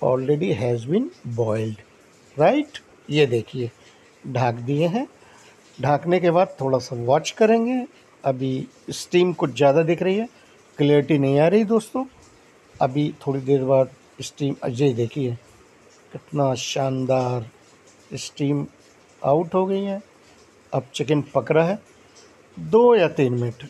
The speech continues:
ज़्यादा से ज़्यादा, already boiled out है। बहुत शानदार, लाजवाब, colorful chicken आप देख सकते हैं। ढक्कन खोल लीजिए, एक बार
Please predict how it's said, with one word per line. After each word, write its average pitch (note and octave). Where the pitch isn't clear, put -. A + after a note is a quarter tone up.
ज़्यादा C3+
से B2+
ज़्यादा, B2+
already C#3+
boiled C3
out F#3
है। A#3
बहुत C3
शानदार, C3
लाजवाब, B2
colorful E3+
chicken C3
आप B2+
देख B2
सकते -
हैं। G#3
ढक्कन C3
खोल D3
लीजिए, G3+
एक D#3+
बार C3